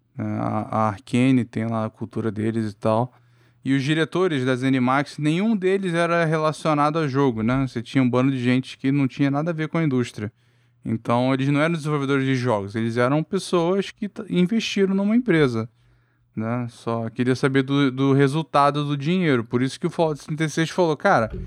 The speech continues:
a gente não tem nada esse ano, vocês vão ter que botar o Fallout setenta e seis ali", entendeu? Então, né, eles faziam uma campanha, lembra do Save Player One?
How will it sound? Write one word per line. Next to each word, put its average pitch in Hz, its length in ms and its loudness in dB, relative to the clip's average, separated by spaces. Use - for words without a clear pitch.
a - 60 -2
gente 135 260 2
não 160 160 2
tem 180 220 0
nada 175 420 2
esse - 240 -2
ano, 143 340 2
vocês 123 220 -2
vão 135 140 2
ter 127 160 -4
que 143 100 -8
botar 139 440 0
o 131 40 0
Fallout 131 340 -4
setenta 143 360 -4
e 143 40 -4
seis 139 280 0
ali", 170 340 2
entendeu? 110 320 0
Então, 120 1080 0
né, 127 220 2
eles 120 120 -2
faziam 135 320 0
uma 139 40 -4
campanha, 143 600 0
lembra 180 280 0
do 143 200 2
Save 170 520 -2
Player 160 320 2
One? 175 380 0